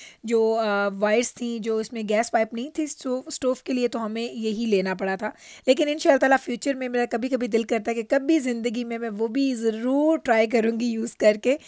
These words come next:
क्योंकि मुझे, हमें बचपन से वही आदत थी गैस के चूल्हों की, तो वो मैंने यहाँ यूज़ नहीं किया, इसलिए आपको उसके बारे में ज़्यादा राय नहीं दे सकती। लेकिन इस चूल्हे से मैं खुश हूँ, लाइक ऐसा नहीं है कि मुझे मुश्किल होती है, सालों का साथ है तो अब तो हमें आदत भी हो गई है। तो बस जनाब, अब आप ये देख लें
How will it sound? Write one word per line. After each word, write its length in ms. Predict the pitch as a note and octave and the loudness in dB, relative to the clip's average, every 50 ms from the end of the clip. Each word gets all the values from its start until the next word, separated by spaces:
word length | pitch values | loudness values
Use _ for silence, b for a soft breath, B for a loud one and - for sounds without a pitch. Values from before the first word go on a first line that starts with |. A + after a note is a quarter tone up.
| B B B B B - | B B B B B -2
क्योंकि 200 | B3+ A#3 A3+ B3 | -2 0 0 -2
मुझे, 300 | A3 A3 A3 G#3 A#3+ B3 | -2 -2 -6 -4 -4 -2
हमें 360 | - A#3+ F#3 G#3+ G#3+ A3+ A#3+ | -2 0 0 0 0 -2 0
बचपन 320 | A3 A3 - - C#4+ D4 | -2 -2 0 0 0 0
से 100 | C#4+ - | 2 0
वही 200 | C#4 B3+ C#4 C#4+ | 0 0 2 4
आदत 300 | C4+ A#3+ A#3 B3+ B3 - | 6 6 6 4 2 0
थी 60 | C4+ A#3 | -2 0
गैस 240 | A3 A3 A#3 B3+ | 4 4 4 4
के 120 | - - C4+ | 2 -2 -4
चूल्हों 320 | - B3+ B3 A#3+ A#3+ A#3+ | -4 -2 -2 -2 -2 -4
की, 120 | A3+ C4 A#3+ | -4 -6 -6
तो 120 | - A#3 | -6 -4
वो 140 | A3 A#3 A#3 | 0 0 0
मैंने 240 | A#3 A#3 A#3+ B3+ C4 | 0 0 -2 -2 -2
यहाँ 200 | C4 C4 B3 B3 | -2 0 -2 0
यूज़ 260 | B3 B3 B3+ A#3+ C4 | 0 -2 -4 -4 -4
नहीं 100 | C4 B3 | -6 -4
किया, 140 | - B3+ A#3 | -2 -2 -2
इसलिए 200 | G#3 - A#3+ A#3 | 0 0 2 2
आपको 220 | A3+ - - B3+ | 0 0 -2 -6
उसके 200 | A3+ - - A#3 | -4 -4 -2 -2
बारे 200 | A3+ A3 G#3+ A3 | 0 0 -2 -2
में 80 | A3+ A3 | -4 -4
ज़्यादा 220 | A3 G#3 G#3+ G#3+ | -4 -2 -2 -2
राय 300 | G3+ G3 G#3 G#3 G#3+ A3 | -2 0 2 2 2 2
नहीं 140 | A3+ B3 B3 | 2 -2 0
दे 140 | A3+ A#3 A#3+ | 2 2 2
सकती। 360 | - B3 A3+ - - C#4 E4+ B B B B B B B | 2 -2 -4 -4 -6 -6 -6 B B B B B B B
लेकिन 220 | E4 D#4+ E4+ F#4+ F4+ | 2 2 2 4 2
इस 120 | F#4+ F4 | 0 2
चूल्हे 220 | - F4+ F4+ F4+ F4 | 4 4 4 4 4
से 140 | F4 F#4 | 2 0
मैं 200 | F4+ F4+ E4+ E4 - - | 2 4 4 4 4 2
खुश 400 | - - - G4 G4 G4 - D4 | -8 -2 4 4 4 4 2 -4
हूँ, 160 | A#3+ A3 A#3 | -4 -4 2
लाइक 200 | A#3+ A#3+ A#3 - | 2 2 2 4
ऐसा 240 | B3 C4 - D#4+ B3+ | 2 4 6 4 4
नहीं 140 | B3 B3+ C4+ | 4 2 -2
है 100 | C4+ A#3+ | -2 -2
कि 80 | G#3+ B3 | -2 -4
मुझे 220 | A#3 A#3 G#3+ A#3+ | -6 -4 -6 -6
मुश्किल 340 | A#3 A#3 A3+ - - C4 A#3 | -6 -6 -8 -4 -2 0 0
होती 240 | A3+ A3 A3+ - A3+ | 0 0 0 -2 -2
है, 120 | A#3+ B3 B B B B B B B | -2 -2 B B B B B B B
सालों 440 | - - C#4 C4+ C#4 D4+ D#4 E4+ | 4 6 8 8 8 8 8 6
का 140 | E4+ F#4 F4+ | 8 8 6
साथ 240 | F4 - B3+ A#3+ A#3+ - | 8 8 6 4 4 4
है 60 | D4+ | 2
तो 120 | C4 - C4+ | 0 0 -2
अब 100 | B3+ - - | -4 -4 -6
तो 60 | C4 | -8
हमें 180 | B3 A#3 A#3 | -6 -4 -2
आदत 220 | A3+ G#3 G3 G3 G3 | -2 -2 -2 -4 -6
भी 160 | F#3+ G#3 G#3+ | -6 -2 -2
हो 140 | G3+ F#3+ F#3+ | -2 -2 0
गई 200 | F#3+ G3 F#3+ G3 | -2 -2 -2 0
है। 140 | G3 G#3+ A#3 _ B B B B B B | -2 -4 -6 _ B B B B B B
तो 80 | - A3+ | -6 2
बस 180 | A3 B3+ C#4 | 4 4 4
जनाब, 280 | - D#4 D4 C#4+ C4+ C4+ | 4 2 2 2 4 4
अब 120 | C4 A#3+ | 4 4
आप 140 | B3+ A#3+ - | 2 0 0
ये 140 | A#3+ A#3+ A#3 | 0 0 2
देख 260 | G3 G3+ G#3 G#3 - | 4 2 2 2 0
लें 160 | D4 D#4 F4 | -2 -4 -4